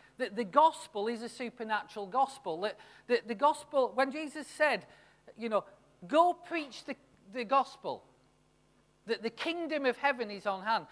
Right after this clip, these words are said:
there's no full stop after "Go preach the gospel." We, we don't have the liberty as churches and as believers to stop at "Go preach the gospel."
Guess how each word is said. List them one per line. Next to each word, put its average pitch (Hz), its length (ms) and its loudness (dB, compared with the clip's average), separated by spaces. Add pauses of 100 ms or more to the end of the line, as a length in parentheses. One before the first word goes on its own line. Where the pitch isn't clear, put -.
(200)
there's 220 160 -6
no 359 180 2
full 349 240 -6
stop 247 440 2
after 214 260 -4
"Go 220 240 4
preach 208 380 -12
the 202 60 -12
gospel." 180 520 -4 (720)
We, 254 160 -2
we 262 140 -6
don't 285 260 2
have 269 440 2
the 220 120 2
liberty 240 640 -6
as 226 220 4
churches 240 580 -4
and 202 100 -8
as 180 60 -10
believers 226 540 -6
to 214 100 -16
stop - 380 2
at 175 140 -4
"Go 208 160 2
preach 196 320 -12
the 202 80 -14
gospel." 175 540 -4